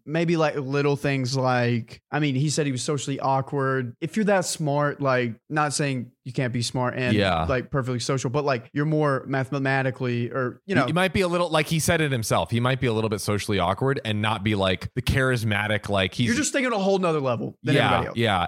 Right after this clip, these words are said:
Speaker 2: And so, honestly, when everyone has the same literally perfect application, what else do they have to judge people on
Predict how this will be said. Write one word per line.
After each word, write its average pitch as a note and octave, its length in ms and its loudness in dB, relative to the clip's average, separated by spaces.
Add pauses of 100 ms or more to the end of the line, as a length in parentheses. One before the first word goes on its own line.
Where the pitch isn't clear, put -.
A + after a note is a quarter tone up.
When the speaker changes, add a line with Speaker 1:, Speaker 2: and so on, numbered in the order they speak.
Speaker 2:
And C#3 180 0
so, C3+ 460 0
honestly, F#3+ 760 0
when D#3+ 480 -2
everyone C3 440 0
has A#2+ 200 0
the G#2+ 100 -2
same B2 460 0 (100)
literally B2+ 500 2
perfect G#2+ 480 0
application, G2+ 760 0 (140)
what A#2 400 2
else A2+ 320 2
do A2 140 0
they F#2+ 160 2
have G2 320 -2
to G2+ 100 0
judge F2+ 340 0
people A#2+ 280 -2
on D#3+ 320 0